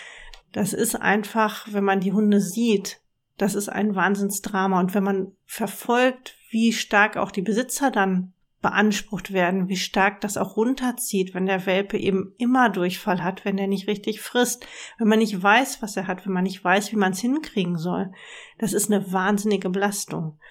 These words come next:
Und deswegen, das nimmt einem auch selber mit, auch als Ernährungsberater. Also man leidet da tatsächlich auch ein Stück weit mit,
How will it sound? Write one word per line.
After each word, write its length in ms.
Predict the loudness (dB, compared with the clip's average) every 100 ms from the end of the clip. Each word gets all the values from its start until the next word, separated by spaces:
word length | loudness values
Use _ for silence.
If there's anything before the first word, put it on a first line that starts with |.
| -20 _ -2
Und 120 | 2
deswegen, 680 | 2 2 4 6 6 2 -2 -16 _ _ -18 -18 _
das 340 | -14 -2 0 4
nimmt 300 | 4 4 2
einem 160 | 0
auch 100 | 0
selber 300 | 2 2 2
mit, 240 | 2 2 0
auch 160 | -4
als 160 | -4 -2
Ernährungsberater. 800 | 0 2 2 0 -4 -4 -4 -2
Also 160 | -2 0
man 160 | 2
leidet 400 | 2 2 0 0
da 80 | -4
tatsächlich 640 | -6 -8 -6 -6 -4 -6
auch 120 | -4 -4
ein 80 |
Stück 320 | -2 -4 -6 -4
weit 240 | -4 0
mit, 300 | 0 0